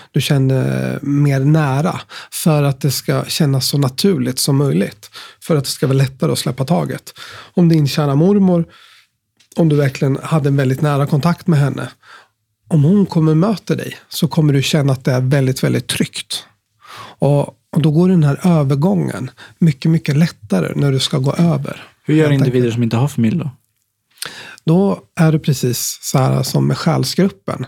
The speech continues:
Speaker 1: eller någon annan som du känner förtroende för på andra sidan som kommer att hämta dig.
Speaker 2: När det känns rätt, liksom, den här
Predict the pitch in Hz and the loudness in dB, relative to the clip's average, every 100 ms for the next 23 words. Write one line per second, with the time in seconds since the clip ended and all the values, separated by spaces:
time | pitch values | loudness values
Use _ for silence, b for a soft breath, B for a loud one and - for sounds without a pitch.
0 | B B B 139 143 139 135 135 156 160 | B B B 0 2 2 2 2 2 0
1 | 143 - B B B - 160 135 131 - | -4 -10 B B B -4 0 0 0 0
2 | 147 135 139 143 175 147 127 - - - | 0 0 -2 0 0 0 -2 -4 -8 -12
3 | B B _ - 151 143 135 135 - 139 | B B _ -2 0 2 0 -2 -2 -2
4 | 156 139 165 - 139 131 131 131 170 143 | -2 0 -2 0 -2 0 0 -2 -2 -4
5 | - - _ _ _ _ _ - 147 135 | -6 -12 _ _ _ _ _ -6 -2 0
6 | 120 - 123 107 123 117 107 - - - | 0 0 0 0 -2 -2 -4 -8 -6 -4
7 | - 113 110 113 | -2 -2 -2 -4